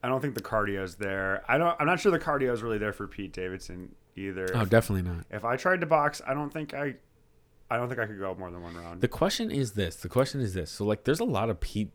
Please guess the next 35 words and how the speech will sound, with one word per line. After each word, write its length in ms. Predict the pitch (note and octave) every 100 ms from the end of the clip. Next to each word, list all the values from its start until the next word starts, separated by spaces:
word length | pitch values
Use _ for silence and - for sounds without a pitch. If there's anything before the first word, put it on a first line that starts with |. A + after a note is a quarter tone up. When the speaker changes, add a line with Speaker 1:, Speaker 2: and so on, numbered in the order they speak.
| -
Speaker 2:
like, 160 | F#2+ F#2
high-profile 680 | - G#2 - G2+ - F#2+ F#2
Pete 280 | - F#2+ -
Davidson 680 | F2+ F2 F2 F#2 E2+ D#2+ - - - _ -
haters, 580 | A2 G#2+ - - - -
like 120 | - -
Kanye, 760 | - F#2 F2+ F#2 F2+ F#2 F#2 - _ - _ _ _
and 580 | F2+ F2+ E2 E2 D#2+ D#2+ - _
I 60 | A2
don't 100 | A2
know. 120 | F2
I 40 |
feel 200 | D#2+ A2
like 200 | A2 G2+ - -
every 240 | G#2+ A2
other 160 | G#2 G2
week 220 | G2 F#2
I'm 100 | E2+
seeing 440 | - - A2 G2 F2+
him, 200 | F2 E2
like, 260 | D#2+ - _ _ _ _ _ _ _ _ _ _ _ _ _ _ _ _ -
oh, 80 | A2+
he's 360 | G2 F#2+ F#2 - -
dating 200 | - G#2
that 140 | E2+ E2
other 160 | F#2 E2+
older 180 | E2 E2+
woman. 280 | D#2+ D#2+ D#2+
Someone 260 | - F2
got 200 | E2+ E2 -
jealous. 360 | E2+ E2+ F2
I 120 | - B2+
don't 100 | G#2
know. 140 | F2
He, 260 | F2 C3